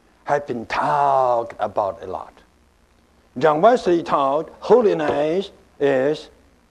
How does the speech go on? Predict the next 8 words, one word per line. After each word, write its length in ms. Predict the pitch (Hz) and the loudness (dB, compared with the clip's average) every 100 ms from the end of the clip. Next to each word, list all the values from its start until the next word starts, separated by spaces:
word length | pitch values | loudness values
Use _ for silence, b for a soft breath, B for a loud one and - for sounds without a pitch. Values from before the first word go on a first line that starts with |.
| - | -12
a 80 | 120 | -10
kind 300 | - 131 127 | -6 -6 -6
of 60 | |
perfection, 600 | - 117 - 113 - - - _ _ _ | -8 -10 -8 -10 -12 -20 -20 _ _ _
sinless 1000 | - - 220 233 226 220 202 185 180 170 - - | -18 -6 -2 -2 -2 -4 -4 -4 -6 -8 -14 -2
perfection. 800 | 151 143 143 143 127 - 90 78 - _ _ _ _ _ _ _ _ | -2 -2 -4 -6 -6 -8 -20 -20 -20 _ _ _ _ _ _ _ _
And 200 | 147 151 | -6 -2
then, 1000 | 156 240 240 185 151 143 147 165 208 247 | 0 0 0 0 -2 -2 -2 -2 -2 -4